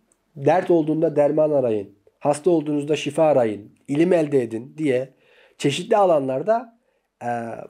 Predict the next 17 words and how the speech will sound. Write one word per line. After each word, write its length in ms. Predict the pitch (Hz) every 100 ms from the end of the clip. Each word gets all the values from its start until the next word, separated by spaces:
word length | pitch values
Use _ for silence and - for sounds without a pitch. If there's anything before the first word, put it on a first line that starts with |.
| -
bu 140 | 180 190
konularda 760 | 202 170 156 160 226 220 - _ _ _ _ _ _ _ _ _ _
motive 460 | 117 139 147 208 202
ediyor, 280 | 151 196 214
teşvik 340 | 175 196 196
ediyor. 340 | 147 104 123 - _ _ _ _ _ _ _ _ _ _ _
Bu 100 | 208
mükellefiyetler 800 | 240 226 208 175 151 143 131 123 113
de 80 | 110
bir 80 |
taraftan, 480 | - 107 98 - 139 - _ _ - - - - -
ilk 220 | 208 226 214
ihtiyaç 400 | 170 202 165 -
da 100 | 135
bir 100 | 135
taraftan 540 | 117 104 - 117 -
tazik. 540 | 127 107 - 156 _